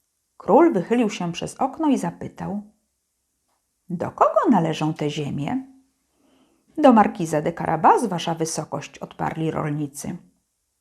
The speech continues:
Następnie królewska kareta zatrzymała się przy żniwiarzach zbierających zboże. "Czyje to ziemie?", spytał ich władca. "Markiza de Carabas, rzecz jasna, wasza wysokość", odpowiedzieli.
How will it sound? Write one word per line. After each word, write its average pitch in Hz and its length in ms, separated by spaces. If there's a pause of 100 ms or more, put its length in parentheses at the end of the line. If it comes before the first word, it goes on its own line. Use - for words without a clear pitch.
(680)
Następnie 349 680
królewska 214 480
kareta 226 340
zatrzymała 190 580
się 185 220
przy 170 200
żniwiarzach 180 580
zbierających 165 600
zboże. - 500 (920)
"Czyje 185 400
to 175 220
ziemie?", 147 540 (500)
spytał - 460
ich 165 140
władca. - 680 (1300)
"Markiza 214 500
de 190 140
Carabas, 285 500
rzecz 269 240
jasna, 180 420
wasza 170 300
wysokość", 165 580
odpowiedzieli. 165 840